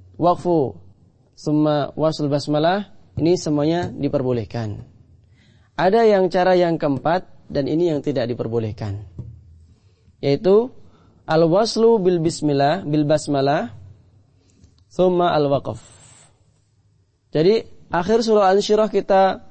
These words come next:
teruskan dengan basmalah, kemudian berhenti ambil nafas, kemudian kita baca Wat-Tini.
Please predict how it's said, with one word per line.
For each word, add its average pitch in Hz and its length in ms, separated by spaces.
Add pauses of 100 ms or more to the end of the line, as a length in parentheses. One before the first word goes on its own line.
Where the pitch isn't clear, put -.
teruskan 208 420
dengan 175 240
basmalah, 156 640 (640)
kemudian 156 400
berhenti 151 400
ambil 147 240
nafas, 156 640 (480)
kemudian 160 400
kita 170 480 (720)
baca 135 320
Wat-Tini. 147 640